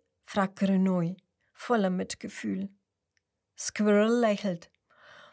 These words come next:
„Nein, gar nicht.“ „Na dann ist dir gut“, meint der Frosch. „Magst du mir etwas über England erzählen?“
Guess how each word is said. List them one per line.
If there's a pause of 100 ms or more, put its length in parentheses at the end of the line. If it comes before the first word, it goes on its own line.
(240)
„Nein, (600)
gar
nicht.“ (840)
„Na
dann
ist
dir
gut“,
meint
der
Frosch. (880)
„Magst
du
mir
etwas
über
England
erzählen?“